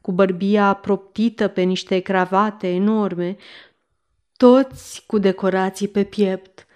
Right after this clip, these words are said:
și care surâdeau tăcuți, dând cu tacul.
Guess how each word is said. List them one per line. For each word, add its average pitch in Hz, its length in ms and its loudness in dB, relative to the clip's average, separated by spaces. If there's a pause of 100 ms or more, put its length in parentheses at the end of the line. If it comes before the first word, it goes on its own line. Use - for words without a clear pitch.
(180)
și - 180 -2
care 427 280 4
surâdeau 208 1000 0
tăcuți, 190 880 -4
dând 208 500 2
cu - 160 -10
tacul. 180 640 -6